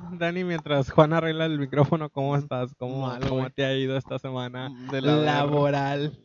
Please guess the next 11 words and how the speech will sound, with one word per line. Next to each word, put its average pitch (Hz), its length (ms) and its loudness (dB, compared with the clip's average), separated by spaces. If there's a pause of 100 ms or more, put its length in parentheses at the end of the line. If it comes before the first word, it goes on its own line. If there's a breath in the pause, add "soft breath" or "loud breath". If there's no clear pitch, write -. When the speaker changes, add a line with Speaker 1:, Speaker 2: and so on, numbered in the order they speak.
(140)
Speaker 2:
De 131 120 -6
la 120 160 -6
verga. 127 500 -12 (1040)
No 139 120 -10
sé - 160 -20
por 160 140 -10
qué 165 100 -8
si-, - 180 -16 (300)
siento 143 680 -4 (140)
un 135 120 -12
dedito 135 380 -6